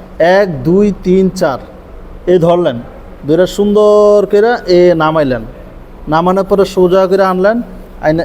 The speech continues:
এই হা। এখন এই হাটা এই মাঝখান থেকে দেখেন, এভাবে টান দেন,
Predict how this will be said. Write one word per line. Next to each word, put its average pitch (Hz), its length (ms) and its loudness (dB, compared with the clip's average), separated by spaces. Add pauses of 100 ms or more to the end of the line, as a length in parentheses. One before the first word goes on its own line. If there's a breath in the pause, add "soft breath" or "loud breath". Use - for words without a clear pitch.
এই 143 280 0 (1400)
হা। 120 240 -2 (1040)
এখন 190 320 0
এই 220 160 2
হাটা 190 720 -2 (360)
এই 220 140 2
মাঝখান 214 500 -2
থেকে 247 160 0
দেখেন, 170 260 0
এভাবে 170 300 2
টান 170 220 -2
দেন, 127 160 -2